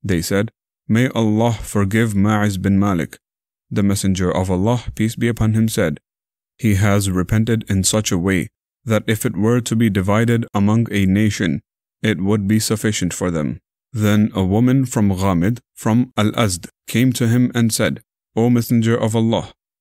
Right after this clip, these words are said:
purify me.' He said, 'Woe to you.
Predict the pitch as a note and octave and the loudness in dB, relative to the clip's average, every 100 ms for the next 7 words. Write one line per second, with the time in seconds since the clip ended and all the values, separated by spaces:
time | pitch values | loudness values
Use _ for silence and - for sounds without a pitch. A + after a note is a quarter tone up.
0 | _ - B2+ A2 G#2 F2 C#2 G1+ - _ | _ -2 0 0 0 -2 -2 -6 -10 _
1 | _ _ _ _ G#2+ F2 F2+ F2+ A#2 _ | _ _ _ _ -2 0 0 -2 -4 _
2 | _ - G2+ C3+ A#2+ A#2+ G2+ A#1+ | _ -4 0 0 0 -2 0 -2